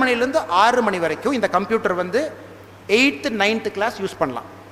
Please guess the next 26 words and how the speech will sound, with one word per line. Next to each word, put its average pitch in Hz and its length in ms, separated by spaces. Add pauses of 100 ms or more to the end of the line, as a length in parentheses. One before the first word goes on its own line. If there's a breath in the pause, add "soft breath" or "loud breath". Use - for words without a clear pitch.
(720)
ஆறு 294 540
மணிலேருந்து 269 520
ஆறரை 214 400
வரைக்கும் 165 540 (720)
டென்த், 339 440
லெவன்த் 226 400
யூஸ் 175 240
பண்ணலாம் 123 300 (580)
அப்படிங்கிற 262 440
கம்ப்யூட்டரை 247 440
வந்து 220 180 (140)
ரேஷன் 208 460
பண்ணுவாங்க. 127 320 (100)
ஏன்னா 262 100
அவங்ககிட்ட 277 220
இருக்கிறது 294 260
ரெண்டு 277 180
கம்ப்யூட்டர் 196 380
தான், 113 160 (420)
அத்தனை 302 320
குழந்தைங்க. 208 360 (720)
So 269 120
இந்த 330 400
பொண்ணு 196 680
அந்த 294 360
அன்னைக்கு, 196 720